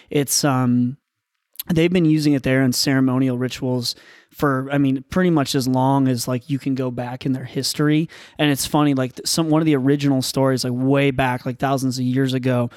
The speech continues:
um, in this, the rituals, they used to take the virgin girls and they would make them chew on the root all day. And w-, then after they would chew on it for a while, they would spit it into a bowl,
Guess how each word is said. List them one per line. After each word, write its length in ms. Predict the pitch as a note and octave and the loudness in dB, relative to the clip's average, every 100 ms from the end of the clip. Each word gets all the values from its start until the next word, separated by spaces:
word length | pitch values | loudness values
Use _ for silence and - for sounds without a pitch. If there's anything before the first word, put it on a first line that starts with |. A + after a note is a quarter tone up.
| - - - | -20 -20 -4
um, 440 | C#3+ C3+ B2 B2 C#3 | 0 2 2 2 2
in 140 | D3 | 2
this, 160 | C#3 B2+ | 2 0
the 180 | D3+ C3 | 0 2
rituals, 420 | C#3 D#3 C#3+ B2+ | 2 2 0 2
they 80 | C3 | 0
used 140 | B2+ | 0
to 60 | B2+ | -2
take 220 | D3 B2+ | -2 -2
the 80 | B2+ | -6
virgin 420 | C3 C3 C3+ C3+ | -6 -6 -4 -2
girls 360 | C3 C3 C#3+ C#3 | -2 -2 -4 -4
and 80 | |
they 60 | C3+ | -4
would 80 | B2+ | -2
make 220 | C#3+ C3+ | -2 -4
them 100 | B2+ | -6
chew 320 | - - D#3 | -6 -2 0
on 80 | C3+ | 0
the 80 | B2 | -2
root 300 | C3 D3 C#3+ | 0 2 2
all 200 | B2+ D3 | 0 -4
day. 300 | C#3+ C3+ B2+ - - - | -10 -12 -16 -20 -12 -2
And 140 | C#3+ | 0
w-, 140 | D3+ C#3+ | 0 0
then 240 | C#3+ C#3+ | 0 0
after 260 | C3 C#3+ - | 0 -2 0
they 100 | C3+ | 0
would 120 | C3 | 0
chew 180 | - E3 | 0 2
on 60 | D3+ | 0
it 60 | |
for 100 | C#3 | 0
a 40 | C3 | -2
while, 160 | B2+ | 0
they 80 | C3 | -2
would 120 | B2 | -2
spit 280 | - - D#3 | -6 -4 0
it 40 | |
into 180 | C#3 C3 | 0 0
a 60 | B2 | -4
bowl, 520 | B2+ C#3+ C#3+ C3 | 0 2 4 2